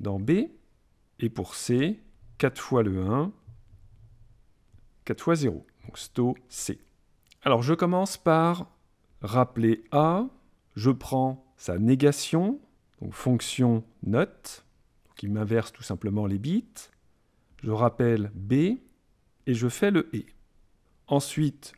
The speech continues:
je rappelle le A, je prends sa négation, je rappelle le C et je fais le et. Donc, j'ai les deux parties qui sont ici. Ensuite, je fais le OU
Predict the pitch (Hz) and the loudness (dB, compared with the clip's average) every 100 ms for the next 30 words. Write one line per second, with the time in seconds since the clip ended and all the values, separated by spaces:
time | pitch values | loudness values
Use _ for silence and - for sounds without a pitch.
0 | - 98 95 95 - 104 107 120 - 143 | -14 -8 -6 -4 -4 -2 0 -2 0 0
1 | 156 180 233 - _ _ _ _ 107 98 | 2 2 -2 -8 _ _ _ _ -12 -8
2 | - 104 - 98 98 107 110 - 147 170 | -4 -4 -4 -4 -2 -2 -2 -2 0 0
3 | 202 - _ _ _ _ _ - 113 117 | -2 -6 _ _ _ _ _ -6 -2 0
4 | 113 117 104 101 101 - 143 147 175 226 | 0 2 2 0 -2 -4 0 0 0 -4
5 | _ _ _ _ - - 117 123 - 185 | _ _ _ _ -16 -8 -4 -4 -2 0
6 | 185 143 - 117 - _ _ _ _ _ | 0 0 -2 -8 -10 _ _ _ _ _
7 | _ _ - 123 139 160 - - - 113 | _ _ -6 -2 0 -2 -8 -18 -8 -2
8 | 117 110 135 131 113 - 170 190 - 139 | 0 2 2 2 -2 -4 -6 -6 -6 -8
9 | - 180 127 - - _ _ _ _ _ | -4 -2 -4 -8 -16 _ _ _ _ _
10 | 156 151 - 165 160 - - - _ _ | 2 4 2 -2 -2 -8 -20 -20 _ _
11 | _ _ 101 - 110 101 - 120 | _ _ -10 -4 -2 -2 -4 -4